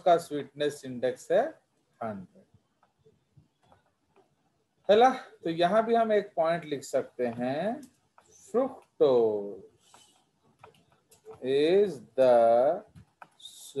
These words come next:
sweetest, okay, natural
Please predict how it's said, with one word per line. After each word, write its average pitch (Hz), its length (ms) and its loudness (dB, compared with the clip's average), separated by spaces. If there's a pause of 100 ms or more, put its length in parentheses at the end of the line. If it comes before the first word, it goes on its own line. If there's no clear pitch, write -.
(440)
sweetest, 135 1700 -2 (1200)
okay, 208 520 0 (200)
natural 127 1300 0